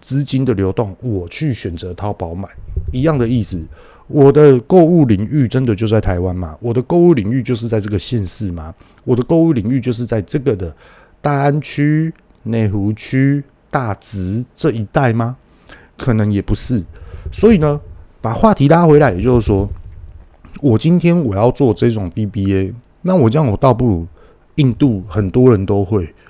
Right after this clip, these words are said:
而且太多人在研发了，而且这种的 Excel 的V B A变成是他们生活中的，呃，学习软体中的一个过程，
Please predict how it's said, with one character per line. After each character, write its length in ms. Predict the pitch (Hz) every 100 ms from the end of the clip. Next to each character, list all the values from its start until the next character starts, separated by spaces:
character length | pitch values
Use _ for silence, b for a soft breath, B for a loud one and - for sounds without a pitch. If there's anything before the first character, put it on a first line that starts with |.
| _
而 120 | 123
且 120 | 120 101
太 320 | - 143 117
多 240 | 123 117
人 100 | 98
在 140 | 92 101
研 240 | 85 85
发 220 | 90 85
了， 100 | 80 - B B
而 100 | 139
且 180 | 143 127 B B
这 140 | -
种 60 | 160
的 100 | 110
Excel 280 | 113 95 131
的 140 | 104
V 120 | 98 113
B 200 | 107 107
A 40 |
变 200 | 110 147
成 80 | 117
是 100 | 123
他 300 | 110 - 151
们 160 | 156 120
生 220 | 127 135
活 180 | 113 104
中 220 | 110 113
的， 200 | 104 82 B B B B B
呃， 260 | - 110 98
学 160 | 139
习 140 | 147 139
软 180 | 123
体 140 | 147 113
中 160 | 131
的 100 | 127
一 40 | 107
个 100 | 104
过 280 | - 143 90
程， 200 | -